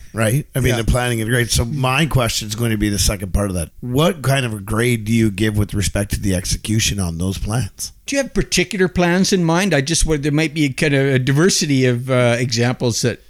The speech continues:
Speaker 1: For me, I mean, you,
Speaker 3: prompt
Speaker 1: you,
Speaker 3: different
Speaker 1: again, you have spoken a lot today, Eric, to the planning and planning and planning and
Speaker 3: Mm-hmm.
Speaker 1: planning. But at some point in time, the rubber's gotta hit the road.
Speaker 3: Mm-hmm.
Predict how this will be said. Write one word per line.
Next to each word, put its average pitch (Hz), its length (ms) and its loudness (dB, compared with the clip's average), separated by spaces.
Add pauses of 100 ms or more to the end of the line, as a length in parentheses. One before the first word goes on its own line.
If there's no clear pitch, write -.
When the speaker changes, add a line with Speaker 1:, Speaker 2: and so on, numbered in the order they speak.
(120)
Speaker 1:
For 185 180 0
me, 208 240 4
I 180 60 4
mean, 180 140 4
you, 185 120 4
Speaker 3:
prompt 170 180 4
Speaker 1:
you, 185 80 4
Speaker 3:
different 175 200 0
Speaker 1:
again, 165 220 4
you 147 100 4
have 170 280 2
spoken 160 480 0
a 131 80 2
lot 120 380 -2
today, 110 400 0
Eric, 104 420 0
to 113 360 2
the 104 140 -8
planning 110 440 -2
and 95 100 -6
planning 101 340 -4
and 92 100 -6
planning 90 340 -4
and 92 80 -4
Speaker 3:
Mm-hmm. 98 100 0
Speaker 1:
planning. 82 220 -8 (140)
But 147 200 0
at 143 140 -2
some 160 300 2
point 151 280 0
in 123 120 -10
time, 123 340 0
the 113 100 -4
rubber's 117 360 0
gotta 107 260 0
hit 101 220 -2
the 92 80 -2
road. 85 380 -4
Speaker 3:
Mm-hmm. 90 200 -12